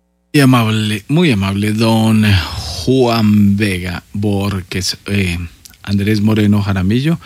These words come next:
su comentario, ya habíamos dado alguna luz, usted hizo el resumen de cómo están subiendo las bolsas, la segunda de mejor comportamiento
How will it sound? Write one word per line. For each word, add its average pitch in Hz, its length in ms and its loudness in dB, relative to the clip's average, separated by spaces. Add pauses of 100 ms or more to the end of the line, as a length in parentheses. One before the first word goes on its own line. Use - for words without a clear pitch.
(400)
su - 220 -4
comentario, 98 600 2
ya 120 160 2
habíamos 101 400 2
dado 98 320 0 (100)
alguna 113 540 2
luz, 135 300 2
usted 123 240 -2 (260)
hizo 107 280 0
el 110 120 2
resumen 117 520 2
de 117 140 2
cómo 127 400 2
están 117 460 2 (280)
subiendo 117 600 2
las 101 180 0
bolsas, 135 400 -4
la 120 220 2
segunda 120 580 2
de 117 140 2
mejor 107 320 0
comportamiento 104 800 -2